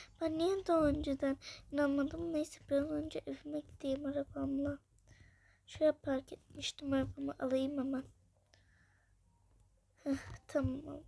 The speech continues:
Tamam. Tamam da bu ormanlık alanlardan nasıl çıkacağım acaba?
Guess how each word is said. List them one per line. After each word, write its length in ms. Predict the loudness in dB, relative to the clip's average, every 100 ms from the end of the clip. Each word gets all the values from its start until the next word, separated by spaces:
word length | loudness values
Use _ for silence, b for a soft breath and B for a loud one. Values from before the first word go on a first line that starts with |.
| -10
Tamam. 440 | -4 0 0 -2 -4 B B B B
Tamam 380 | -12 -6 -4 -4
da 80 | -6 -4
bu 60 | 0
ormanlık 600 | 2 2 -2 -4 -8 -6
alanlardan 760 | -2 -2 -2 -2 -2 -4 -4 -4
nasıl 340 | -6 -10 -12
çıkacağım 540 | -14 -8 -6 -4 -4
acaba? 400 | -4 -4 -4 -6